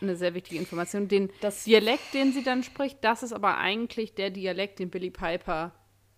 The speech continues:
Speaker 1: an sich hat.
Speaker 2: Ah.
Speaker 1: Also dieses, ähm, ja, die Art und Weise, wie Cassandra dann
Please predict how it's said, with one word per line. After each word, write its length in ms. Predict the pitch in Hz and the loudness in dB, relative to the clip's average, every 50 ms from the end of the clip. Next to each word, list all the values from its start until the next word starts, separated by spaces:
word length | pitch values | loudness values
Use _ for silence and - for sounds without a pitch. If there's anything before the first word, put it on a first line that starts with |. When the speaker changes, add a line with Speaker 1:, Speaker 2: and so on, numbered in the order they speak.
| _ _ _ _ _ _ _ _ _ _ - | _ _ _ _ _ _ _ _ _ _ -6
Speaker 1:
an 160 | - 196 196 | -2 -2 0
sich 260 | 170 196 190 - - 180 | 0 -2 -2 -2 2 2
hat. 300 | 175 147 - - - - _ _ _ _ _ _ _ _ _ _ _ _ _ _ _ _ _ _ - | 2 2 2 -4 -18 -20 _ _ _ _ _ _ _ _ _ _ _ _ _ _ _ _ _ _ -2
Speaker 2:
Ah. 160 | - 480 - - - _ _ _ _ _ _ _ _ _ _ _ _ _ _ - | 2 2 2 2 0 _ _ _ _ _ _ _ _ _ _ _ _ _ _ -6
Speaker 1:
Also 260 | - 190 196 185 185 | -4 -2 -2 -2 -2
dieses, 520 | 170 185 185 175 175 175 - - - - - - - | -4 -4 -4 -4 -4 -6 -6 -8 -10 -12 -14 -10 -6
ähm, 600 | - 180 170 165 165 165 170 165 165 170 165 - _ _ _ _ _ _ - | -4 -2 -2 -2 -2 -2 -4 -4 -4 -6 -8 -12 _ _ _ _ _ _ -8
ja, 180 | 160 160 151 | -6 -6 -4
die 160 | 151 165 - 117 | -4 -4 0 2
Art 160 | 180 190 - | 2 2 2
und 80 | 180 | 0
Weise, 220 | 175 170 170 165 160 | -2 -2 -2 -4 -6
wie 60 | 165 | -12
Cassandra 480 | 160 - 190 175 - 180 175 175 170 170 | -10 -8 -8 -6 -6 -6 -6 -6 -8 -8
dann 380 | 165 - 160 165 165 165 160 | -4 -2 -2 -2 -2 -4 -6